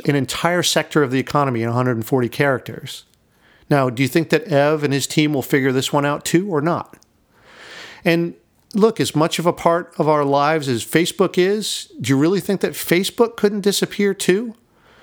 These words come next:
I mean, it could happen in one big flush, taking all the fake news with it, or more likely it'll probably just fade away into irrelevance as, you know, as its demographic broadens and, and also as the echo chamber intensifies too.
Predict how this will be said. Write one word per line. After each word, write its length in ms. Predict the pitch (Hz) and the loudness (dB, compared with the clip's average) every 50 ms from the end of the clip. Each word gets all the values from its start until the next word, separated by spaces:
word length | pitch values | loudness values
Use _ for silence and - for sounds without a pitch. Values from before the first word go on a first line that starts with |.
| - - - - - - _ - | -20 -20 -20 -20 -20 -18 _ 0
I 40 | 156 | 2
mean, 120 | 147 160 | 2 2
it 120 | 160 156 160 | 2 0 -2
could 100 | - 151 | -2 0
happen 300 | 156 175 185 - 185 165 | 0 0 0 0 0 0
in 160 | 151 131 131 | 0 0 0
one 180 | 139 151 180 175 | 0 0 0 0
big 200 | 170 180 165 - | -2 -2 -2 -4
flush, 580 | - - - - 151 147 165 170 - - - | -8 -6 -2 0 0 0 0 0 -2 -4 -2
taking 280 | - 160 147 - 160 147 | -2 -2 -2 0 0 0
all 120 | 147 147 | 0 0
the 80 | 147 135 | 0 -2
fake 320 | - - - 151 147 - | -2 0 0 0 0 0
news 260 | 151 147 147 139 - | 0 0 0 0 0
with 220 | - 139 123 - - | 0 0 0 2 0
it, 80 | 175 | 0
or 120 | 165 139 123 | 0 0 0
more 220 | 123 135 147 147 | 0 2 2 2
likely 400 | 139 127 131 139 139 - - 143 | 2 2 2 0 0 0 0 0
it'll 140 | 127 117 104 | 0 0 -2
probably 300 | - - 139 131 127 120 | -2 0 0 0 0 -2
just 180 | 107 120 - - | -4 -4 -6 -4
fade 240 | - - 127 120 | -2 0 0 0
away 320 | 117 117 113 120 120 120 117 | 0 0 0 0 0 -2 -2
into 260 | 117 110 - - 123 | -4 -6 -4 -2 -2
irrelevance 800 | 120 120 120 123 123 127 123 107 113 110 113 127 - - - - - - - - - - - - - - - - - - - | -2 0 0 2 2 2 0 -2 -6 -10 -8 -6 -4 -4 -6 -6 -12 -16 -18 -16 -16 -16 -16 -16 -18 -18 -20 -20 -16 -8 -2
as, 480 | 147 123 120 110 101 - - - - - _ _ _ _ _ _ _ - - | 0 0 0 0 -2 -2 -4 -4 -6 -10 _ _ _ _ _ _ _ -20 -14
you 120 | - - 127 | -8 -6 -6
know, 60 | 101 110 | -6 -4
as 160 | 120 120 - | -4 -2 -2
its 200 | 139 131 - - | -2 -4 -4 -2
demographic 800 | - 139 131 135 120 101 127 123 123 123 - - 110 92 - - | -2 0 0 0 0 0 2 2 2 0 -2 -4 -4 -4 -6 -2
broadens 680 | - 127 127 123 123 123 113 120 127 123 123 120 - | 2 2 4 4 2 0 0 -2 -2 -2 -2 -4 -2
and, 320 | - 120 117 117 117 104 104 - - - - - - - - - | -2 -2 -2 -2 -4 -6 -8 -14 -18 -18 -18 -18 -20 -14 -6 -2
and 100 | 139 123 | 0 2
also 240 | 131 135 - - 131 | 2 2 0 -2 -2
as 140 | 107 92 | -2 0
the 100 | 101 117 | 0 0
echo 240 | 139 185 - - 127 | 0 0 0 0 -2
chamber 420 | 120 - - 127 113 107 104 113 113 | -2 -2 -4 -2 -2 -2 -4 -6 -6
intensifies 760 | 113 110 - - 120 110 - 110 - - 120 117 117 110 - | -6 -6 -4 -4 -2 -2 -4 -6 -6 -4 -6 -6 -4 -6 -6
too. 340 | - - - 160 120 110 | -4 0 0 0 0 -2